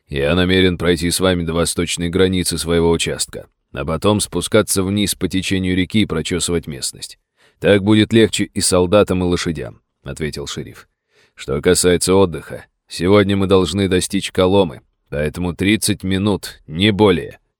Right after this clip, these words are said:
Известие о получасовом привале было встречено с энтузиазмом. Солдаты с удовольствием укрылись от непогоды под кронами деревьев, стали наскоро разводить костры,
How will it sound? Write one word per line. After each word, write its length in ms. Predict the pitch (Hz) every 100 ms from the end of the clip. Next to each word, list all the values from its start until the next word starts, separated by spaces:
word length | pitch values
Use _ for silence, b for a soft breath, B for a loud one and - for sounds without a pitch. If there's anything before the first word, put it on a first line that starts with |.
| _ _ _ _ _
Известие 600 | - 71 92 139 139 143
о 20 | 123
получасовом 680 | 143 139 - - 120 127
привале 440 | 113 110 117 123 110
было 240 | 92 107
встречено 500 | 92 - 107 - 98
с 100 | -
энтузиазмом. 680 | 92 92 82 92 85 62 - _
Солдаты 500 | - - 95 123 127
с 80 | 123
удовольствием 640 | 127 123 135 123 - 113 113
укрылись 540 | 110 101 117 113 101 104
от 120 | -
непогоды 520 | 95 101 98 110 101
под 180 | 90 95
кронами 400 | 101 104 98 87
деревьев, 600 | 82 95 110 98 87 - _
стали 320 | - 127 131
наскоро 480 | 120 127 - 104 101
разводить 440 | 98 95 98 101
костры, 600 | - 80 - 107 123 95